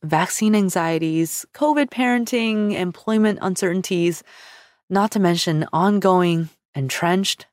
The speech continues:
systemic racism showing its cards everywhere, many of us are feeling down and exhausted. But today,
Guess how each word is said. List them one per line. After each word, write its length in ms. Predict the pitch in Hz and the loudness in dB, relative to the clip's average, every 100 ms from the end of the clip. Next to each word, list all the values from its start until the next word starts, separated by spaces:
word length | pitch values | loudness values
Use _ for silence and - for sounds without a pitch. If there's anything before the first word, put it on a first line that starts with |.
| _ | _
systemic 640 | - 151 - - 165 175 - - | -10 -6 -4 0 2 2 0 0
racism 720 | 151 160 - 147 117 156 151 _ | 2 2 0 -2 -4 -6 -12 _
showing 500 | - - 185 202 233 | -8 -2 2 2 2
its 160 | 233 - | 2 -2
cards 480 | - 190 185 185 - _ _ - | -2 0 0 -2 -8 _ _ -4
everywhere, 720 | 208 180 151 135 143 - 147 _ _ _ _ _ _ _ _ - - - _ - | -2 0 0 0 -6 -10 -16 _ _ _ _ _ _ _ _ -20 -20 -20 _ -2
many 240 | 214 262 | 2 4
of 140 | 285 190 | 4 2
us 240 | 175 - | 0 -2
are 100 | - | -6
feeling 520 | 170 - 214 208 185 - - | -4 0 2 2 0 -6 -6
down 420 | 151 180 233 240 | -2 0 0 2
and 300 | 196 143 - - | 2 0 -6 -6
exhausted. 760 | 160 156 170 285 - - - _ _ _ _ _ _ _ _ _ _ _ _ _ _ - - _ _ - | -6 -2 -2 -2 -6 -8 -10 _ _ _ _ _ _ _ _ _ _ _ _ _ _ -20 -20 _ _ -4
But 120 | 160 | 0
today, 360 | - 202 285 | 4 6 4